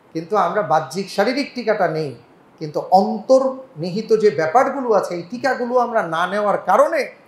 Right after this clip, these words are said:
ওখানে গিয়ে আমাদের হজের বারোটা বাজায় ফেলি। তো এই জন্য আমি বলবো আপনাদেরকে, সেটা হলো যে যারা আলহামদুলিল্লাহ যাবেন, এই বিষয়গুলো ভালো করে জেনে বুঝে যাবেন। হযরত ইব্রাহিম আলাইহিস সালাতু ওয়াস সালামের ব্যাপারে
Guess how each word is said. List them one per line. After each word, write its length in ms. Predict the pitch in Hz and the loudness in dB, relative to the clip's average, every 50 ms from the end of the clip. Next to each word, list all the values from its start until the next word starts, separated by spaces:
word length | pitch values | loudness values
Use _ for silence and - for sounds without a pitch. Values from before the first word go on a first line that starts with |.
| _ _ _ - | _ _ _ -10
ওখানে 320 | 202 170 175 185 180 175 165 | -8 -8 -6 -8 -8 -8 -6
গিয়ে 140 | 160 160 | -4 -4
আমাদের 260 | 147 147 147 147 143 143 | -4 -4 -4 -6 -6 -6
হজের 300 | 143 147 143 147 147 131 | -6 -6 -4 -4 -4 -4
বারোটা 340 | 139 135 127 131 - 135 | -2 -4 -4 -4 -6 -6
বাজায় 320 | 117 117 113 - 127 - - - | -6 -6 -6 -6 -10 -12 -14 -16
ফেলি। 160 | - - - - - _ _ _ _ _ _ - - _ - | -20 -20 -20 -20 -20 _ _ _ _ _ _ -20 -14 _ 0
তো 60 | 175 | 0
এই 60 | 190 | 4
জন্য 220 | 185 214 214 208 202 | 4 4 4 4 2
আমি 180 | 185 180 185 185 180 - | 0 0 -2 -4 -4 -2
বলবো 280 | 170 208 214 190 202 190 | 0 0 0 2 4 4
আপনাদেরকে, 600 | 175 185 - 175 156 165 143 - - 143 127 135 | 4 4 2 -2 -2 -2 -4 -2 -4 -4 -4 -4
সেটা 260 | - - 165 165 160 | -6 -4 -2 -2 0
হলো 200 | 147 160 156 151 | 0 -2 -2 -4
যে 100 | 139 147 | -4 -2
যারা 240 | 135 147 143 147 143 | -2 0 2 2 2
আলহামদুলিল্লাহ 500 | 143 139 156 151 151 151 156 147 147 143 | 0 -2 -4 -8 -8 -8 -8 -6 -6 -4
যাবেন, 400 | 120 156 160 170 208 269 285 254 - - - - - - | 0 0 2 4 4 4 2 0 -4 -12 -20 -20 -16 -8
এই 100 | - 170 | -6 -6
বিষয়গুলো 500 | 151 156 147 - 180 165 147 160 156 156 | -6 -6 -4 0 0 0 0 0 -2 -4
ভালো 260 | 135 117 143 143 139 139 | 0 0 0 0 2 0
করে 220 | - 143 135 131 | -2 -4 -4 -4
জেনে 240 | 120 143 151 139 135 | -2 -4 -4 -4 -6
বুঝে 260 | 131 131 120 127 131 | -8 -10 -10 -10 -10
যাবেন। 320 | 131 127 127 127 120 120 - - - - - - _ _ | -10 -10 -10 -10 -12 -14 -16 -20 -20 -20 -20 -20 _ _
হযরত 300 | - 196 196 202 226 220 | 2 2 2 2 2 0
ইব্রাহিম 460 | 220 214 - 208 208 208 170 202 190 180 | 0 0 0 2 2 2 0 -2 -4 -4
আলাইহিস 420 | 175 170 175 165 156 165 156 - | -4 -6 -6 -8 -10 -12 -10 -8
সালাতু 300 | 165 151 156 156 151 151 | -6 -6 -6 -6 -8 -10
ওয়াস 180 | 151 143 151 - | -12 -12 -10 -6
সালামের 360 | 156 151 165 160 160 156 139 | -4 -4 -4 -4 -6 -8 -8
ব্যাপারে 420 | 147 151 151 170 180 185 170 - | -8 -6 -6 -6 -6 -6 -8 -12